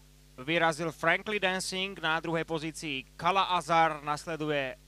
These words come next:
Saldenzar, ďalej Radules, Ryan a Kamil. S mierou stratov ešte Italian Stallion, Direct Play a na chvoste poľava Dual. Takáto je situácia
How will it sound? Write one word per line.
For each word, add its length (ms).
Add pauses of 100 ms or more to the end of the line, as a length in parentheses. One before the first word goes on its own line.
(160)
Saldenzar, 960
ďalej 480
Radules, 800 (320)
Ryan 560 (240)
a 160
Kamil. 560 (400)
S 80
mierou 320
stratov 400
ešte 320
Italian 480
Stallion, 640 (480)
Direct 400
Play 480
a 240
na 160
chvoste 400
poľava 400
Dual. 400
Takáto 320
je 160
situácia 640